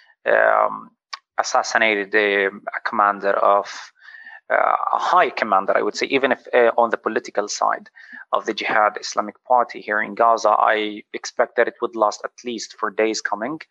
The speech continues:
Hopefully, it, it will be revealed, of course, we will understand the situation tomorrow by the interference of the Egyptian authorities, uh, the mediation talks with Israel.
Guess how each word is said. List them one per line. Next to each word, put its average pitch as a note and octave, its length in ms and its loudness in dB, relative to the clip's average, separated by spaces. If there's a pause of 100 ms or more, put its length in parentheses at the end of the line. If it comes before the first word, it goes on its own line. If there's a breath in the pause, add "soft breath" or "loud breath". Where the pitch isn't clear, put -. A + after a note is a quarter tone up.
(420 loud breath)
Hopefully, C#3 540 2
it, - 180 0 (180)
it - 160 0
will G#3+ 120 0
be D#3+ 120 4
revealed, C3+ 320 2
of A#2+ 140 0
course, B2+ 280 2
we B2+ 100 0
will A#2+ 160 4
understand A2 420 -2
the A2 60 -18
situation A2 460 -4
tomorrow A#2+ 400 4
by A2 120 0
the A2 100 -2
interference G#2+ 640 0
of A2 160 0
the - 80 -6
Egyptian - 380 -6
authorities, A#2 720 0 (520 soft breath)
uh, G#2 600 2
the G#2 120 0
mediation G#2+ 760 0
talks - 360 -4
with G#2+ 100 -2
Israel. A#2 420 2